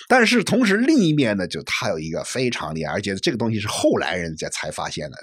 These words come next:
主要就体现在等于相当于一九五几年才出版那个他驳那个圣伯夫，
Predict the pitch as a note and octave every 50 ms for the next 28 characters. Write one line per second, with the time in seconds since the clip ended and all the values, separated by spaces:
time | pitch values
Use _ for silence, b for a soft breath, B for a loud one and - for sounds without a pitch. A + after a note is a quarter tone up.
0 | - - - F#2 E2+ - D#3 C3 - G2 F2 - - C#2 C#2+ E2+ E2+ D#2+ E2+ D#2+
1 | D#2+ E2 F2 - G2 G2 G2 G2 G#2 A2+ G#2 G#2+ F#2+ F2 F2 B2 G3 - - A2
2 | F2 C#2+ C#2 D2+ D#2+ - D#2+ D#2+ - - G2 E2+ D#2 - C#2+ D2+ D#2+ D#2 - -
3 | E2+ B B B B B B B - - F#2 G2 A2+ A#2+ A#2+ G2+ F#2 F2 E2+ E2+
4 | E2+ - - A#2+ G#2 E2 E2+ F2 F2+ - - G#2